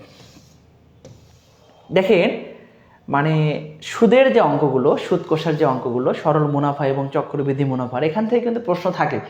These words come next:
প্রত্যেকটা পরীক্ষায় কিন্তু এখান থেকে প্রশ্ন থাকে। এই জন্য এটা কিন্তু আপনার, মানে, আহ, খুবই গুরুত্ব দিয়ে দেখতে হবে।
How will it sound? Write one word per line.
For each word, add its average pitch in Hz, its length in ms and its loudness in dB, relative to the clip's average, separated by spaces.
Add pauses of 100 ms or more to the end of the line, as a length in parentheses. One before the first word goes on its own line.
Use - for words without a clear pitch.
(400)
প্রত্যেকটা 262 440 4
পরীক্ষায় 220 360 6
কিন্তু 214 180 4
এখান 160 180 2
থেকে 156 160 4
প্রশ্ন 143 220 -2
থাকে। 139 200 -2
এই 190 100 4
জন্য 254 180 0
এটা 214 160 0
কিন্তু 226 240 -4
আপনার, 202 400 2 (560)
মানে, 175 540 4 (480)
আহ, 165 120 4 (140)
খুবই 240 180 6
গুরুত্ব 233 320 6
দিয়ে 185 140 6
দেখতে 156 240 4
হবে। 123 280 0